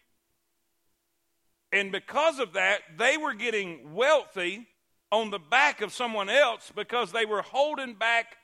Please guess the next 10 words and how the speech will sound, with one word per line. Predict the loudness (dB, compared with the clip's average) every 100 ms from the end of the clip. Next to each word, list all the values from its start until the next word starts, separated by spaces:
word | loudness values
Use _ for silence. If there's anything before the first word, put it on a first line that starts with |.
| _
their | -4 -2
wages. | 0 -2 -4 -14 -14 -10
If | -2
that | 0 0
makes | -4 -4
sense, | -6 -6
say | -4 -2
amen. | -2 -4 -6 _ _ _ _ _ _ _ _ -6
Number | -6 -4
two, | -2 0 0